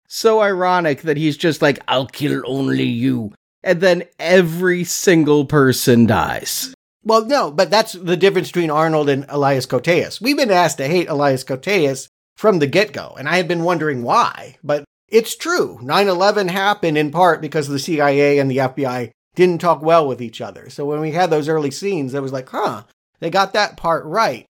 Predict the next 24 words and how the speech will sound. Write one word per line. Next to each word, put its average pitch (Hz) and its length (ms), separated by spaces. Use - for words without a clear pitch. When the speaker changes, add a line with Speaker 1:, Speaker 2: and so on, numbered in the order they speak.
Speaker 2:
But 185 200
they 226 120
go 277 160
further 226 480
by 147 160
saying, 151 640
"None 196 340
of 269 120
this 233 220
would 214 100
have 196 100
happened. 147 580
Terrorism 226 640
wouldn't 226 200
have 214 120
come 202 240
to 196 120
our 180 160
soil 123 640
if 165 180
he 220 220
hadn't 185 280
been 156 220
doing 135 640